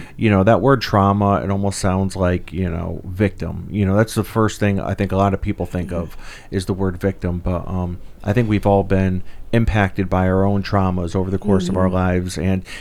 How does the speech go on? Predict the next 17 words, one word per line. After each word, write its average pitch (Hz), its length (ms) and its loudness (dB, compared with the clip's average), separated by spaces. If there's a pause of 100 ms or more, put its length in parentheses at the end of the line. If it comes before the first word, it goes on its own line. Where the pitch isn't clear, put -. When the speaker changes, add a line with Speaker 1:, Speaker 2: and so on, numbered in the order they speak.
(120)
Speaker 1:
and 104 140 0
even 143 280 2
the 101 100 2
helpers, 87 580 -2
like, 90 440 -4
people, 131 560 2
myself 98 460 0
included, 98 560 0 (240)
in 98 180 0
my 104 220 0
field, 82 460 -4
we 95 200 -4
deal 120 320 2
with, 92 260 0
uh, 85 320 -4 (380)
secondary 92 640 2
trauma, 76 560 -6